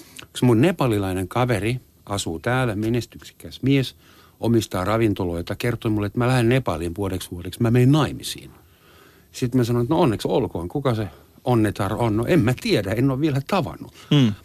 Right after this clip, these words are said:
Speaker 1: Mun ja sen vanhemmat niinku pistävät meidät naimisiin, se on
Speaker 2: Mm.
Speaker 1: siellä tapana.
Speaker 2: Mm.
Speaker 1: Ja mä pidin miehelle tietysti valkoihoisena eurooppalaisena kunnon, kunnon saarnan, että sä, et sä oot nyt meikäläinen, sä et voi harrastaa näitä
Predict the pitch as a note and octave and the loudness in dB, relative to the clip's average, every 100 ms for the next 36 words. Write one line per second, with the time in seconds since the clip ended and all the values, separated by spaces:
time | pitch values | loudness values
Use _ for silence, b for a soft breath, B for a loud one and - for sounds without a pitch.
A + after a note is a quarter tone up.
0 | _ D#3+ G3 F3 C#3 C#3+ D#3 C3+ A2 A2 | _ 4 4 4 2 4 4 4 0 -2
1 | A#2 A2+ C3 B2+ B2 B2+ - D3+ C#3+ C#3 | -2 -2 -4 -6 -8 -8 -2 -2 0 -2
2 | C3 - D3 D#3 - F#2 - - - - | -2 0 0 2 -2 -2 -4 -10 -10 -8
3 | A2+ D#3+ C#3 B2+ - - - - - _ | -2 2 4 2 0 -6 -6 -16 -20 _
4 | - D3 B2+ F#2 - A#2 A#2+ B2 B2+ A#2 | 2 4 4 2 0 2 2 2 2 4
5 | A2+ C3+ A#2+ G#2+ G2 - G#2 G2+ - F#2 | 4 4 2 0 -4 -4 -6 -6 -10 -12
6 | F#2+ G2 G2+ G2+ G#2 G#2 F2+ F#2+ G2 G#2 | -6 -6 -4 -4 -4 -6 -6 -4 -2 0
7 | B2+ A#2+ G2+ G2+ F#2+ F2+ F#2+ F2+ - B2+ | 2 2 2 0 -2 -2 -6 -6 -2 0
8 | G#2+ F2+ B B B B B B C3 B2 | -2 -6 B B B B B B 2 4
9 | A2 F#2+ C#3+ C#3 A2 G#2+ - - A#2+ - | 4 2 0 0 0 -2 -6 -10 -8 -6
10 | - A#2+ C3 D3+ D3+ F3+ F3+ A#2+ F#2+ G#2 | -4 -4 0 0 2 2 2 0 -4 -6
11 | A#2 C3 A#2 C#3+ D#3 B2+ A2+ G2 - G2+ | -6 -6 -4 0 0 0 -4 -8 -8 -8
12 | G#2 G2+ | -6 -8